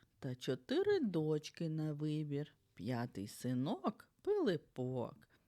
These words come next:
Вийди, лисе, подивися, чи хороше я граю. Найстарша лисичка не втерпіла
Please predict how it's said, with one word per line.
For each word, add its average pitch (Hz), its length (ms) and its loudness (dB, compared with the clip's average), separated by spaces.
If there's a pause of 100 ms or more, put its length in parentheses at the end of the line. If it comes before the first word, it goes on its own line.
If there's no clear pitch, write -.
(200)
Вийди, 208 540 4
лисе, 113 640 -4
подивися, 175 920 0 (340)
чи 147 160 2
хороше 427 640 4
я 247 180 4
граю. 160 720 -4 (760)
Найстарша 120 800 -4 (480)
лисичка 117 760 -4
не 135 160 0
втерпіла 131 840 -4